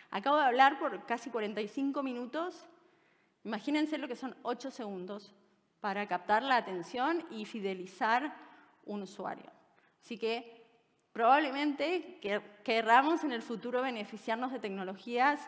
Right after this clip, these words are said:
que hacen uso de estas infraestructuras nuevas y de estos nuevos protocolos, de estos nuevos estándares,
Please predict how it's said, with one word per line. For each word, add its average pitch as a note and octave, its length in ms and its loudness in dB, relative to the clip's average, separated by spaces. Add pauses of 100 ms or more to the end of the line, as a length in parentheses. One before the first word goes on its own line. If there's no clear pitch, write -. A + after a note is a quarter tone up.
(600)
que B3 600 0
hacen A3+ 380 0
uso D4+ 220 -2
de A3 60 -2
estas G#3 260 -8
infraestructuras G3 800 -6
nuevas C4 400 0 (420)
y A#3 540 -6
de A3+ 80 -6
estos G3 220 -6
nuevos A#3 220 -2
protocolos, A3 600 -2
de A#3+ 60 -6
estos G#3+ 220 -10
nuevos A3 280 -4
estándares, D#4 640 0